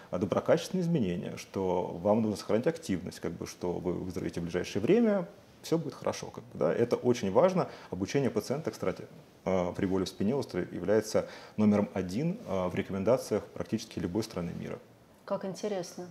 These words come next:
Speaker 2: Давайте продолжим рассуждение про действительно страшные вещи, которые может услышать пациент. Лев Владимирович, вам приходится сообщать пациентам диагноз бас. А, это диагноз, который коренным образом, да, кардинальным образом поменяет жизнь пациента.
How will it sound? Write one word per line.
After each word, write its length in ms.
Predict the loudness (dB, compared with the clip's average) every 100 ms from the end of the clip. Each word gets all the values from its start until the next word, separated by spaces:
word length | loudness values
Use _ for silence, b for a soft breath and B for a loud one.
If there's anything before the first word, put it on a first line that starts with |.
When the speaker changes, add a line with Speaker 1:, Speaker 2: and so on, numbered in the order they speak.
| -16 B B B B
Speaker 2:
Давайте 340 | 2 2 2
продолжим 500 | 4 6 8 8 4
рассуждение 640 | -2 -2 -4 2 6 6 4
про 380 | 2 4 4
действительно 400 | 4 0 -2 0
страшные 480 | -2 4 2 2 -2
вещи, 260 | 0 0 -2
которые 340 | -2 -2 -2
может 240 | -2 -4 -6
услышать 360 | -4 -4 -6
пациент. 540 | -10 0 4 4 0 -6 B B B B
Лев 160 | 0 4
Владимирович, 520 | 4 2 -2 -4 4
вам 200 | 4 6
приходится 800 | 2 2 2 2 -2 0 2 2
сообщать 480 | 2 -2 0 0 0
пациентам 640 | -4 -2 2 4 4 2
диагноз 440 | 2 0 2 0 -2
бас. 540 | 4 6 6 2 -2 -6 -20 B B B B -8
А, 280 | -2 2 2
это 140 | 2
диагноз, 360 | 6 6 6 0
который 300 | 0 2 0
коренным 440 | 2 2 4 2
образом, 440 | 2 2 0 -2 -2
да, 140 | -2
кардинальным 520 | 0 0 4 4 4
образом 320 | 2 0 -4 -2
поменяет 420 | 0 0 0 2
жизнь 260 | 0 0
пациента. 760 | -4 -2 4 4 4 4 2 0